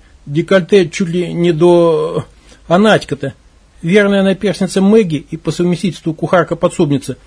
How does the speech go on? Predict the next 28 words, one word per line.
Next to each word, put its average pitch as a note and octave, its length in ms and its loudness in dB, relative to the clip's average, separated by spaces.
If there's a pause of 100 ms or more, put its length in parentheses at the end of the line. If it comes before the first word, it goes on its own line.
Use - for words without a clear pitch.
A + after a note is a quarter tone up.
(240)
тоже G#3 260 2
не G3 80 2
ударив F3+ 360 2
в D#3+ 180 -2
грязь E3 240 0
лицом, E3 380 -2 (260)
её E3+ 240 0
длиннющие F3 560 0
ноги F3+ 260 2
были D3+ 200 0
полностью D#3+ 540 0
обнажены, D#3 640 0
упругую D#3 460 0
попку F3 480 -8
обтягивали D3+ 600 -2 (320)
узенькие D#3 480 0
джинсовые C#3 540 -2
шортики, G3+ 540 -4 (340)
усыпанные F#3 540 0
какими-то E3 400 -4
цветными F3 440 -2
блестяшками – D#3+ 720 -2 (400)
такие G#3 280 0
узенькие, F3+ 520 0
что - 160 -8
под F3 200 -4
ними, G3 160 2
казалось, E3+ 480 0